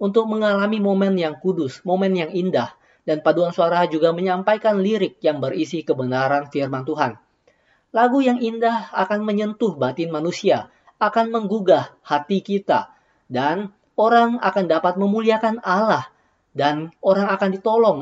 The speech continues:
untuk mengalami momen yang indah, momen yang kudus. Karena itu, latihan paduan suara berfokus pada hal-hal yang kecil dan detail, dan anggota paduan suara bertahan dalam latihan yang tidak mudah, karena mereka sadar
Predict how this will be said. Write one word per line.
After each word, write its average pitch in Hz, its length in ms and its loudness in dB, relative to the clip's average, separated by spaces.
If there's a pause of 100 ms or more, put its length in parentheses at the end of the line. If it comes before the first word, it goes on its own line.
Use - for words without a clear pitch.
(100)
untuk 214 400 0
mengalami 262 800 0
momen 190 320 4
yang 165 160 -4
indah, 165 400 0 (320)
momen 185 320 2
yang 143 240 -4
kudus. 156 480 -6 (560)
Karena 240 320 4
itu, 240 320 2
latihan 233 720 0
paduan 214 340 4
suara 208 400 4
berfokus 202 640 2
pada 143 240 2
hal-hal 185 540 4
yang 170 160 -2
kecil 214 420 -2
dan 156 160 4
detail, 143 560 0 (320)
dan 160 400 -2 (320)
anggota 240 380 2
paduan 233 340 8
suara 233 320 6
bertahan 190 640 2
dalam 147 240 4
latihan 180 400 0
yang 165 240 -4
tidak 208 240 -4
mudah, 214 380 2 (340)
karena 151 320 -2
mereka 202 380 2
sadar 196 480 4